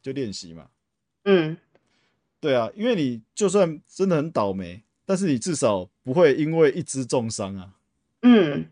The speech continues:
Speaker 1: 你，你，
Speaker 2: 不会
Speaker 1: 你总
Speaker 2: 让它真的占了很大的比例。
Speaker 1: 对，没有错。
Speaker 2: 嗯。
Speaker 1: 然后再来呢，好，这是刚进场讲完了嘛，再来讲进场以后的处理。停损有很多种方式，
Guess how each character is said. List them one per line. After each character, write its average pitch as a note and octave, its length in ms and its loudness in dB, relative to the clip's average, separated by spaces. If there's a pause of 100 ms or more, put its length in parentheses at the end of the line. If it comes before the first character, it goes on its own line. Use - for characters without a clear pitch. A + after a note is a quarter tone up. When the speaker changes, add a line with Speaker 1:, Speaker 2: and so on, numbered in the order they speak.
(420)
Speaker 1:
你， C#3+ 240 -8
你， C#3+ 80 -8
Speaker 2:
不 F#3+ 80 4
会 A3 240 6
Speaker 1:
你 A3 40 4
总 A3 100 6
Speaker 2:
让 G#3 200 0
它 F#3 380 -2
真 F#3 180 0
的 E3+ 360 -2 (220)
占 G3+ 220 2
了 D#3+ 60 -2
很 D3 160 -10
大 D#3+ 180 -2
的 D#3 140 -16
比 C#3+ 160 -14
例。 E3 220 -10 (440)
Speaker 1:
对， A#2 240 -4
没 G2+ 100 -8
有 G2 120 -8
错。 - 340 -14 (220)
Speaker 2:
嗯。 E3+ 140 -18 (440)
Speaker 1:
然 A3 100 -4
后 A3 60 -4
再 A#3 160 4
来 C3 160 4
呢， C3 260 -2
好， A#2 160 0
这 E3+ 140 -8
是 F3 80 -2
刚 F3 200 0
进 F3 200 -6
场 G#2+ 180 -6
讲 F#2+ 160 -10
完 D#2+ 160 -14
了 F2+ 80 -14
嘛， D#2+ 200 -18
再 F3 140 -6
来 B2 100 0
讲 G#2 200 -8
进 D3 180 -8
场 G2 240 -8
以 F#2+ 80 -10
后 C3 120 -6
的 G#2 100 -6
处 F#2+ 300 -12
理。 G2 120 -12 (1400)
停 A#3 160 0
损 F#3 160 0
有 E3+ 120 4
很 C3 100 2
多 D3+ 160 0
种 G#2+ 160 -2
方 A#2 240 -6
式， A2 300 -10